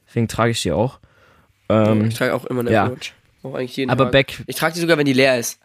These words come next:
Speaker 1: Aber,
Speaker 2: Ist mir egal.
Speaker 1: aber benutzt, also wa-, was machst du am meisten mit der Apple Watch? Also schreibst du so WhatsApp-Nachrichten und so darüber? Nee,
Speaker 2: Ja, also
Speaker 1: ne?
Speaker 2: das, der Hauptgrund, nee, der Hauptgrund, warum ich eine Apple Watch hab, ist einmal, es trackt die Schritte besser. Zweitens, das ist, glaub ich, der Hauptgrund,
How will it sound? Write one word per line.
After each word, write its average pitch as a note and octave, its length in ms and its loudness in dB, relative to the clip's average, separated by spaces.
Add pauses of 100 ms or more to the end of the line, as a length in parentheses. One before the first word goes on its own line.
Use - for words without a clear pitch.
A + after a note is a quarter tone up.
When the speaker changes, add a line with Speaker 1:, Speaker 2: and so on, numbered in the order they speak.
Speaker 1:
Aber, D#3+ 220 2 (100)
Speaker 2:
Ist - 80 -10
mir C#3 60 -2
egal. A#2 160 -2
Speaker 1:
aber C3 160 2
benutzt, C3+ 440 -2
also A#2+ 220 -4 (180)
wa-, A#2+ 300 -2
was C3 240 -4
machst E3 160 -4
du C#3+ 60 2
am A#2+ 60 0
meisten B2 260 -2
mit G#2+ 100 -4
der G2 80 -4
Apple G2+ 180 -6
Watch? A2 280 -6
Also A#2+ 180 -6
schreibst D3 240 -4
du A#2+ 60 -14
so A2+ 80 -4
WhatsApp-Nachrichten D#3 540 -6
und D#3+ 80 -8
so E3 80 -6
darüber? E3+ 400 -8 (140)
Nee, - 140 -2
Speaker 2:
Ja, C3 80 2
also A#2+ 120 -2
Speaker 1:
ne? C#3 60 -6
Speaker 2:
das, B2 180 -12
der B2+ 120 -4
Hauptgrund, D#3+ 480 -4 (300)
nee, A#2 420 -2 (320)
der C#3 80 -2
Hauptgrund, D3 320 -2
warum C3 160 -6
ich C#3 120 -6
eine - 80 -4
Apple C#3+ 180 -6
Watch C#3 180 -8
hab, C#3 140 -12
ist - 240 -8 (420)
einmal, D3+ 560 -2 (540)
es C3+ 140 -6
trackt - 280 -2
die - 60 -4
Schritte E3+ 280 -4
besser. F3+ 400 -6 (420)
Zweitens, D#3+ 840 -4 (480)
das C3+ 140 -6
ist, - 20 -12
glaub C3+ 160 -2
ich, B2+ 120 -6
der B2+ 300 -4
Hauptgrund, E3 640 -4